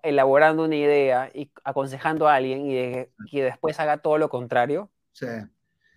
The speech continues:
Speaker 2: No, más
Speaker 1: Claro,
Speaker 2: que
Speaker 1: es
Speaker 2: nada, ¿sabes lo que,
Speaker 1: horrible.
Speaker 2: no, ¿sabes lo que me jode en realidad? Que le pu-, que me pida un, una, una postura, una posición o algo, y que después, eh, no que le chupo un, o sea, no, no, no, no es que no le importe, pero que no le dé la,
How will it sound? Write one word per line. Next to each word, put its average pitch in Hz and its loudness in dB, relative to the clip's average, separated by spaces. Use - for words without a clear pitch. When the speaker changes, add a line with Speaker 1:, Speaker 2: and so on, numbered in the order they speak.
Speaker 2:
No, 403 -2
más 143 4
Speaker 1:
Claro, 196 8
Speaker 2:
que 285 6
Speaker 1:
es - -4
Speaker 2:
nada, - -
¿sabes 180 0
lo 262 4
que, - -
Speaker 1:
horrible. 147 2
Speaker 2:
no, 214 0
¿sabes 330 -8
lo 269 -6
que 214 -2
me 185 -4
jode 254 -4
en 175 -4
realidad? 165 -4
Que 165 -4
le 175 -4
pu-, 208 -2
que 170 -4
me 175 -2
pida 160 -2
un, 196 -2
una, 190 0
una 170 -4
postura, 175 -6
una 156 -4
posición 156 -4
o 190 0
algo, 254 -2
y 175 -10
que 185 -2
después, 214 2
eh, 147 4
no 214 -2
que 185 -6
le 147 -4
chupo 139 -10
un, 127 -6
o - -16
sea, 117 -12
no, 127 -12
no, 127 -12
no, 127 -10
no 104 -20
es 175 -6
que 180 -4
no 170 0
le 170 0
importe, 143 -2
pero 165 0
que 185 0
no 247 4
le 277 4
dé 285 2
la, 262 4